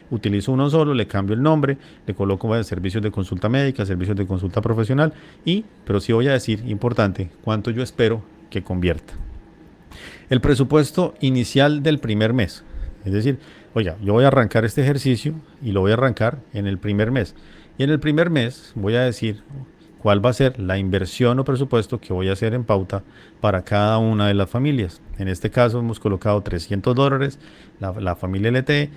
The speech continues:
trescientos la M T y trescientos la H T. Otra vez, si tú tienes un solo producto, pues colocas cero, cero acá, y pues también colocas cero y cero porque pues no te aplica, ¿ves? Digamos, acá no hay ningún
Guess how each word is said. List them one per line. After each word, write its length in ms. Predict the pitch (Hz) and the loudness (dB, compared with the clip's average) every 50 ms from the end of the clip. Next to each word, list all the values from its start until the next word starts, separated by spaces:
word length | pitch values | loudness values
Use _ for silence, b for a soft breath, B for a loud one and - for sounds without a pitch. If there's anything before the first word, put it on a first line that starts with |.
| - - - | -16 -10 -4
trescientos 500 | - 107 104 95 - 107 101 92 - 107 | 0 0 0 0 0 -2 0 0 0 0
la 80 | 110 123 | 0 0
M 160 | 127 135 131 | 0 -2 -2
T 240 | - 151 147 147 143 | -2 -2 -2 0 -2
y 60 | 135 | -2
trescientos 600 | 127 - 104 98 - 104 98 92 87 - 98 92 | -2 -2 -2 -2 -2 -2 -2 -2 -2 -2 -2 0
la 220 | 92 90 90 90 | 2 2 4 2
H 240 | 90 87 - - 95 | 2 0 -2 -4 -2
T. 220 | - - 113 - - - - - - - - - B B B B B B B B - - | 0 -2 -2 -2 -6 -12 -20 -20 -20 -20 -20 -20 B B B B B B B B -14 -8
Otra 240 | - 104 92 107 110 | -6 -2 0 2 4
vez, 240 | 113 87 82 - - - - | 4 2 0 -2 -8 -18 -20
si 200 | - - - - | -20 -16 -14 -10
tú 100 | - - 85 | -8 -6 -2
tienes 240 | - 104 110 113 107 | 0 2 2 4 4
un 120 | 120 113 | 2 2
solo 220 | - 123 117 123 | 4 4 4 6
producto, 440 | 120 123 120 123 120 104 95 - 147 | 6 4 4 4 4 2 2 0 0
pues 200 | - - 107 - | 2 0 -2 -2
colocas 520 | - 95 90 87 85 85 - 95 87 - B B B B B - | 0 0 2 2 2 2 0 -2 -4 -4 B B B B B -16
cero, 460 | - - 110 104 101 101 101 113 123 135 | -2 2 4 4 6 6 4 4 2 0
cero 560 | - - 101 92 90 90 90 95 110 135 147 117 - - - - - | -2 -2 0 0 2 2 2 2 0 -2 -4 -6 -12 -20 -20 -12 -8
acá, 440 | 107 107 113 - 113 110 117 - B B B B B - | -6 -6 -4 0 0 0 0 0 B B B B B -6
y 100 | 151 135 | -4 -2
pues 160 | 120 110 - | 0 0 0
también 240 | - 95 92 90 85 | 0 0 0 -2 0
colocas 380 | - 104 98 95 - 110 101 - | 2 2 2 2 2 0 0 0
cero 440 | - 101 95 95 95 101 113 127 | 2 2 2 2 2 2 2 0
y 20 | 123 | 0
cero 320 | - - 104 98 101 110 | 0 0 0 2 2 0
porque 240 | - 113 - - - | -2 -6 -8 -10 -10
pues 120 | - - 85 | -8 -8 -6
no 140 | 85 85 80 | -6 -4 -2
te 100 | 101 117 | -2 0
aplica, 380 | - 175 143 - - - - - | 2 2 0 0 -4 -10 -8 -2
¿ves? 300 | - 95 123 147 - - B B B B B B | 2 4 4 4 2 -2 B B B B B B
Digamos, 260 | - - 107 101 95 | -6 -6 -4 -4 -4
acá 260 | 98 90 - 107 101 | -4 -2 -2 0 0
no 160 | 101 104 104 104 | 0 2 0 0
hay 160 | 104 104 107 | 0 -2 -4
ningún 640 | 143 123 107 104 101 98 92 98 95 95 92 92 | -4 -4 -4 -4 -2 -2 -2 -2 -2 -4 -4 -6